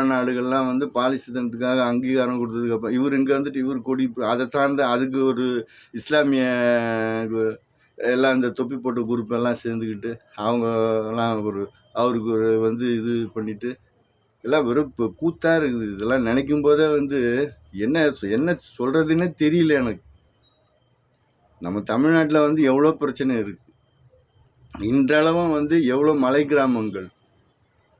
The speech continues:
டெய்லி பேப்பர்ல பார்க்கும்போது நிறைய இடங்களுக்கு வந்து சாலை இல்லைன்றதெல்லாம் வருது. சரியான சாலை இல்ல. இன்னும் பழங்குடியின மக்கள்லாம் வந்து இப்ப மேல ம-,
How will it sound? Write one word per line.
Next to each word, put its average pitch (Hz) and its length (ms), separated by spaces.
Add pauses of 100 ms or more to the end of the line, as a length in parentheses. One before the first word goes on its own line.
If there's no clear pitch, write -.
(520)
டெய்லி 151 340
பேப்பர்ல 147 440
பார்க்கும்போது 135 600
நிறைய 131 300
இடங்களுக்கு 143 480
வந்து 131 220
சாலை 143 440
இல்லைன்றதெல்லாம் 107 800
வருது. 90 260 (1600)
சரியான 139 500
சாலை 127 420
இல்ல. 107 200 (680)
இன்னும் 160 280
பழங்குடியின 147 600
மக்கள்லாம் 135 360
வந்து 139 180
இப்ப 120 240
மேல 120 280
ம-, 120 200